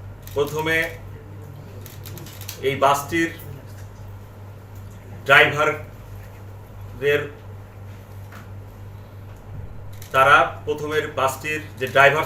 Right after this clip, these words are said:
ছিল, সেই ড্রাইভারের নিয়ন্ত্রণ নেয় ডাকাত দলের একজন সদস্য। পরবর্তীতে সকল যাত্রীদেরকে ভয়ভীতি দেখিয়ে তাদের কাছ থেকে এই রংপুরগামী বাসটির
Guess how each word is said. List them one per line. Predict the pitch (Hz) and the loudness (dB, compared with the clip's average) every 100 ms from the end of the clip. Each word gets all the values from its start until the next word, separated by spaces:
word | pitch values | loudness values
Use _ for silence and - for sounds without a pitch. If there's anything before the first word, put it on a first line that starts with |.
| - | -2
ছিল, | 135 151 147 | -2 -2 -2
সেই | 147 139 | 0 2
ড্রাইভারের | 131 135 135 139 139 - - - - - 113 | 6 6 4 2 2 -2 -10 -14 -14 -8 2
নিয়ন্ত্রণ | 170 175 170 143 104 | 4 4 2 0 -2
নেয় | - - - | -6 -8 -4
ডাকাত | 123 135 135 | 0 2 4
দলের | 131 127 | 4 4
একজন | 113 123 117 | 2 -4 -6
সদস্য। | 110 92 - - - - - - - - - - - - - | -6 -8 -10 -12 -12 -14 -14 -14 -14 -14 -14 -14 -14 -6 2
পরবর্তীতে | 143 156 156 - 180 - | 4 4 0 -2 -2 0
সকল | 151 170 165 151 | 0 2 2 2
যাত্রীদেরকে | 151 147 151 156 151 147 120 | 2 0 0 0 0 0 4
ভয়ভীতি | 135 139 - 101 | 4 4 2 0
দেখিয়ে | 135 147 151 156 | 0 2 0 2
তাদের | 131 135 131 | 2 2 2
কাছ | 139 135 160 | 2 2 0
থেকে | 156 175 196 - - - - - - - - - - - - 127 | 0 0 0 -6 -14 -14 -14 -14 -14 -14 -14 -14 -14 -14 -6 0
এই | 131 131 131 - - - - - - - - - - - - - | 0 0 -2 -8 -12 -14 -14 -14 -14 -14 -14 -14 -14 -14 -8 4
রংপুরগামী | 135 151 180 165 165 156 131 | 4 4 0 2 2 2 2
বাসটির | 131 - 156 151 | 2 2 -4 -8